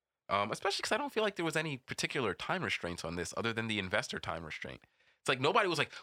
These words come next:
"We need this Godzilla movie now, bro. The wave is here." You know what I mean? Like, the Godzilla wave ain't going nowhere. You know, it's, it's, it's there.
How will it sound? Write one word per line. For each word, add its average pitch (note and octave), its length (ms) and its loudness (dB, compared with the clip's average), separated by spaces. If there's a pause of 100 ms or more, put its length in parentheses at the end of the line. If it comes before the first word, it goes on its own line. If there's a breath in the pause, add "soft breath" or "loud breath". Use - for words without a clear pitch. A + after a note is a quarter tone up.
"We F3 140 4
need F3+ 340 4
this D3 120 -2
Godzilla D3+ 520 6
movie B2+ 280 2
now, B2+ 340 6
bro. G2+ 380 4 (540)
The C#3+ 80 4
wave E3+ 440 6
is C#3+ 120 4
here." C3 640 4 (560)
You D3 140 4
know F3+ 80 6
what F#3 100 8
I F3+ 100 6
mean? F#3+ 320 6
Like, D3+ 360 4 (460 soft breath)
the B2 80 0
Godzilla D#3 480 6
wave D3 240 6
ain't C3+ 160 4
going D3 260 6
nowhere. G#2+ 640 2 (560)
You A#2+ 140 4
know, A#2+ 240 6
it's, B2 220 2
it's, A#2+ 260 0
it's C3 180 2
there. - 440 0